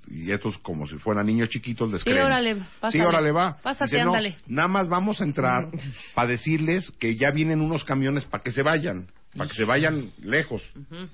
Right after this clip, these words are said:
Speaker 1: Entonces suben a mujeres y a niños, evidentemente violan mujeres y ancianos y los mandan, y a los varones, en lugar de meterlos a campos de concentración, como es lo que estaban haciendo, deciden asesinarlos.
Speaker 2: No me digas.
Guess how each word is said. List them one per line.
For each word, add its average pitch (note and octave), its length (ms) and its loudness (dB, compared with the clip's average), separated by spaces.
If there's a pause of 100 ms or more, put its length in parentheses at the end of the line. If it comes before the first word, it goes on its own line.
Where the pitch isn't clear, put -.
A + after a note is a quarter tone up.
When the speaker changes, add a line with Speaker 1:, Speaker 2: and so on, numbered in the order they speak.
(220)
Speaker 1:
Entonces G2 380 -8
suben G3+ 300 4
a F#3+ 60 2
mujeres C#3+ 480 0
y A2+ 60 0
a G2+ 40 0
niños, E2 460 -2 (180)
evidentemente G2+ 640 -2
violan F#2+ 380 0
mujeres C#3+ 540 0 (440)
y G2+ 80 -2
ancianos C3+ 420 2 (120)
y A#2 60 0
los G#2+ 220 2
mandan, F2+ 540 -2 (400)
y B2 140 2
a B2+ 40 4
los C3 280 0 (120)
varones, B2+ 920 0
en A2+ 160 0
lugar B2 320 2
de F#3+ 80 -2
meterlos D3 400 -4
a B2 80 -6
campos C3 260 -4
de B2 80 -6
concentración, G#2 560 -2
como F2+ 220 -6
es F2+ 60 -4
lo G#2 80 -4
que - 60 -12
estaban A2+ 280 -2
haciendo, A2+ 520 -2 (360)
deciden G#2 640 0
asesinarlos. F2+ 640 -4
Speaker 2:
No F#3+ 260 2
me G3 160 0
digas. D#3 400 -10